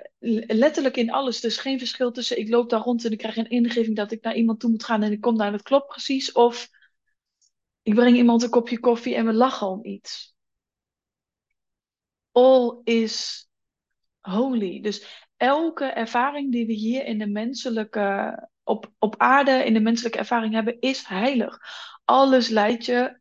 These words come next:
naar jezelf of van jezelf af. En alles is daarin één grote school. En alles is heilig.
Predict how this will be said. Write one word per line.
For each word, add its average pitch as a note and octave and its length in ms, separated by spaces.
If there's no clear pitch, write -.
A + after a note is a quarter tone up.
naar G#3+ 360
jezelf A3+ 380
of - 120
van A#3 220
jezelf G#3 440
af. - 420
En A3 380
alles B3+ 320
is A#3+ 120
daarin A#3 400
één B3 260
grote A3 640
school. - 760
En A#3 540
alles C4+ 580
is G#3 260
heilig. G3 920